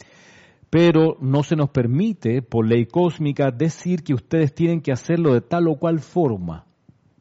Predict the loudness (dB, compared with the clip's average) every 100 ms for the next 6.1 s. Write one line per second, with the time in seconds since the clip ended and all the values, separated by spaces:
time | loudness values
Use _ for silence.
0 | _ -10 -4 -2 0 2 2 2 0 -2
1 | -4 -6 -6 -8 -6 -6 -4 -4 -4 -6
2 | -4 -6 -4 -6 -6 -6 -8 -8 -20 -20
3 | -20 -20 -4 0 0 -2 0 0 0 -4
4 | -4 -6 -6 -4 -2 -2 -2 0 0 0
5 | 0 0 0 -2 -2 -2 2 2 2 -4